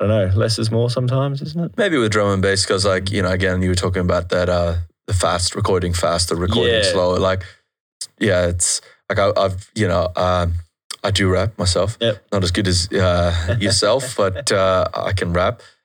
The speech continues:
Speaker 2: And I am, unfortunately, one of those guys that do sound, has an accent in their rap,
Speaker 1: Yep.
Speaker 2: but
Speaker 1: Yep.
Speaker 2: that's my thing. I'm,
Speaker 1: Yeah,
Speaker 2: I'm
Speaker 1: that's, and that's,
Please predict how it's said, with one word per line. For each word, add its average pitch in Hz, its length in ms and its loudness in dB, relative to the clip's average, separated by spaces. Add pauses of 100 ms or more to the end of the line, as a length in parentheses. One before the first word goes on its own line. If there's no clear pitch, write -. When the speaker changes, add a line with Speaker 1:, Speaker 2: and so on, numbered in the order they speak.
(140)
Speaker 2:
And 104 80 2
I 101 100 0
am, 101 220 0
unfortunately, 92 600 2
one 92 160 2
of 90 60 2
those 90 180 2
guys 90 320 0
that 87 120 -2
do 92 280 0
sound, 92 400 0
has 90 260 0
an 90 80 -2
accent 92 480 -2
in 95 80 -2
their 90 140 2
rap, 98 140 2
Speaker 1:
Yep. - 100 -4
Speaker 2:
but 95 220 0 (140)
Speaker 1:
Yep. 113 200 -4
Speaker 2:
that's 107 200 0
my 98 160 2
thing. 92 220 0
I'm, 98 240 0
Speaker 1:
Yeah, - 60 2
Speaker 2:
I'm 101 80 2
Speaker 1:
that's, - 180 -2 (100)
and 196 120 -2
that's, 190 180 -2